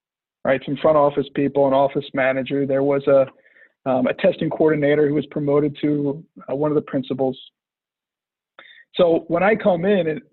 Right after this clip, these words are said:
and know nothing, well, I am responsible for it all. And at the beginning, I was, in a sense, required to do it all. But the first thing that I did is I started to do this. I started to ask myself, "Okay,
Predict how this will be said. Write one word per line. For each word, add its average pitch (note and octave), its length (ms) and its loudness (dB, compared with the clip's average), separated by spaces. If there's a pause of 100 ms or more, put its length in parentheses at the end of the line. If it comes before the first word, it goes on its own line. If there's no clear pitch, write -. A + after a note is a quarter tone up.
(120)
and D3+ 140 -6
know D3 180 -2
nothing, E3+ 380 0
well, E3 200 0
I G3+ 160 2
am A3+ 280 4
responsible F3 720 -4
for C#3 140 -4
it C#3 80 -8
all. - 240 -10 (560)
And F#3 100 0
at G#3+ 160 4
the A3 60 -6
beginning, G#3+ 460 -2
I G#3+ 160 -2
was, A3+ 220 -2
in F#3+ 100 -4
a F#3 100 -8
sense, G3 240 -4
required F#3+ 640 -2
to F3+ 60 -8
do F#3 240 -4
it - 80 -8
all. - 200 -10 (1120)
But E3+ 120 0
the F3 120 -2
first F#3 220 0
thing F3 160 -4
that D#3+ 140 2
I D#3 80 0
did F3+ 200 0
is D3 140 -2
I C#3+ 140 -2
started C#3 240 -2
to C3+ 80 -6
do C3+ 100 -6
this. E3 240 0
I C3+ 60 0
started D3+ 260 0
to C#3 100 2
ask F3 220 2
myself, B2+ 480 -2
"Okay, C3 400 0